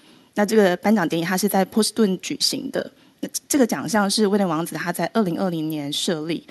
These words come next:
就是目标是替我们这个地球最迫切的，呃，五大环-，环保议题，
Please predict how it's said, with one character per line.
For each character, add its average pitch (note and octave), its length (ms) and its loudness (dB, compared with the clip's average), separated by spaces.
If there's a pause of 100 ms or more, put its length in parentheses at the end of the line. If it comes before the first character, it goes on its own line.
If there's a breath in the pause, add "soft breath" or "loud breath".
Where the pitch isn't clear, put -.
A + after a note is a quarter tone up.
(220 loud breath)
就 A3+ 100 -2
是 A#3 80 0
目 B3+ 160 8
标 G#3+ 220 2
是 A3+ 220 0
替 B3+ 200 2
我 F3 120 0
们 C#3 120 -4
这 E3 120 -4
个 F3+ 80 -2
地 F#3+ 180 -2
球 D3 240 -6
最 G3+ 280 2
迫 G#3 260 -2
切 F#3+ 260 -2
的， G#3 260 -8 (360 loud breath)
呃， D#3 220 -2
五 D#3 140 -6
大 G#3 160 2
环-， F3 240 0
环 F#3+ 200 2
保 E3+ 180 0
议 F3+ 80 -2
题， - 340 -6